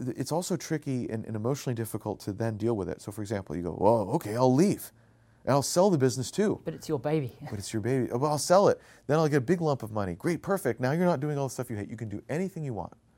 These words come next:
Speaker 1: And you have money. Super successful. But what's the most common emotion after someone sells successfully?
Speaker 2: What am I even doing with my
Speaker 1: It's,
Speaker 2: life?
Speaker 1: it's depression.
Speaker 2: Yeah.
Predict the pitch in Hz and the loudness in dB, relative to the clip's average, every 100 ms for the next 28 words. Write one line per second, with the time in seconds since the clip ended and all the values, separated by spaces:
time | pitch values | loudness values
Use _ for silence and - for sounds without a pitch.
0 | _ _ - 160 180 147 120 98 92 85 | _ _ -6 -2 0 0 -2 -2 -6 -6
1 | - _ _ _ - - 262 135 117 - | -14 _ _ _ -4 0 2 0 -2 -2
2 | 82 - - - - _ 131 127 135 - | -4 -4 -18 -20 -20 _ 0 4 4 4
3 | 160 139 - 139 135 117 110 _ _ - | -2 -2 -2 -2 -2 -6 -8 _ _ -6
4 | 101 131 160 - 101 82 104 110 - 113 | 0 0 0 -4 -4 -4 -6 -6 -6 -6
5 | 107 107 101 98 _ - - 160 - - | -4 -2 -2 -4 _ -14 -8 -8 -4 -2
6 | 160 - 98 71 - - 156 156 151 147 | -2 -4 -4 -6 -8 -6 -4 -2 -2 -2
7 | 143 156 160 139 139 120 120 117 131 - | -2 -2 -2 -4 -2 -2 -2 -2 -4 -4
8 | 117 - 147 143 - - _ - 156 | -8 -4 -6 -4 -8 -12 _ -20 -20